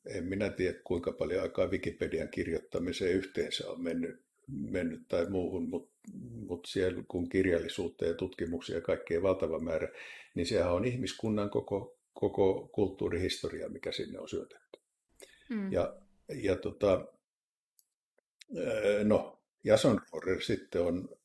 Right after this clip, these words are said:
Speaker 1: yksittäinen kehittäjä, joka muutti tän dialogiseen muotoon.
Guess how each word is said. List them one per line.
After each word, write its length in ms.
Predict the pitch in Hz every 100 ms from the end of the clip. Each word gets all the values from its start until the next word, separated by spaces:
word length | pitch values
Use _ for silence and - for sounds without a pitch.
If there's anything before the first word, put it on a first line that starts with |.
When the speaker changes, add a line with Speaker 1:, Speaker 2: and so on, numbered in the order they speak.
| 78
Speaker 1:
yksittäinen 920 | - 107 - 104 - - 80 80 80
kehittäjä, 680 | 78 78 90 - - 82 80 - - _ _ _ - _ -
joka 400 | 92 - 87 -
muutti 420 | 104 104 - 95
tän 400 | - 98 95 95 -
dialogiseen 720 | 113 113 87 78 - - 82 82
muotoon. 500 | 76 78 82 82